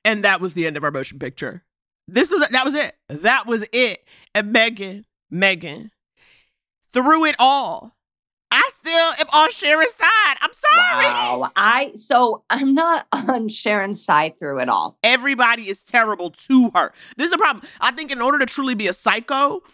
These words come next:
Speaker 1: everyone has to be normal, and it's your own inability to deal with the nuances of human behavior
Speaker 2: Yeah.
Speaker 1: that make you take these drastic efforts. But because everybody is mean, her daughter doesn't seem to care about her or talk to her. Jill literally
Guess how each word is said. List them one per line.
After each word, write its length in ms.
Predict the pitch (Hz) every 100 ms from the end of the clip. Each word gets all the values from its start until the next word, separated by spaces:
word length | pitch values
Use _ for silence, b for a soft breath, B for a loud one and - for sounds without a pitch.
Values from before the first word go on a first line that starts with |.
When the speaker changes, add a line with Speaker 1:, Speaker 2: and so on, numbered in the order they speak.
| b b
Speaker 1:
everyone 340 | 214 240 294 285
has 200 | 294 269
to 80 | 226
be 100 | 202
normal, 540 | 185 185 294 208 226
and 80 | 196
it's 140 | 190 -
your 460 | 156 151 202 220
own 220 | 202 190 175
inability 560 | 185 170 180 185 185
to 80 | 170
deal 300 | 156 156 180
with 160 | 170 165
the 80 | 165
nuances 560 | 156 170 175 160 165 147
of 100 | 151
human 260 | 170 156
behavior 560 | 135 151 151 147 139 131 -
Speaker 2:
Yeah. 160 | 156
Speaker 1:
that 200 | 180 160 -
make 420 | 156 175 180 -
you 80 | 160
take 240 | 160 165 139
these 120 | 160
drastic 340 | 160 147 139
efforts. 340 | 120 170 117 - B B
But 100 | 254
because 300 | 277 294 277 -
everybody 500 | 247 320 320 285 269
is 120 | 208
mean, 400 | 185 202 196 196
her 160 | 185 190
daughter 400 | 160 185 254 254
doesn't 280 | 214 214 202
seem 160 | 214
to 60 | 190
care 220 | 190 190
about 180 | 185 185
her 160 | 196 170
or 60 |
talk 380 | 165 196 175 -
to 80 | 160
her. 400 | 165 151 143 180 _ _ _ _ 170
Jill 640 | 156 143 196 269 269 269 240
literally 500 | 233 233 226 208